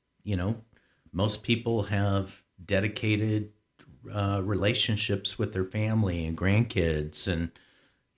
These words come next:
um, and that's vital and important. And how much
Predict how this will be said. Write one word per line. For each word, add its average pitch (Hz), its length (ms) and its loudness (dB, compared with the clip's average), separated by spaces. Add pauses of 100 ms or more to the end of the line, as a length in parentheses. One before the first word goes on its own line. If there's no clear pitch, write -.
(220)
um, 87 400 -4 (360)
and 120 180 0
that's - 380 4
vital 110 680 0
and 104 100 4
important. 95 540 -2
And 90 160 -2
how 90 140 -2
much 98 420 -2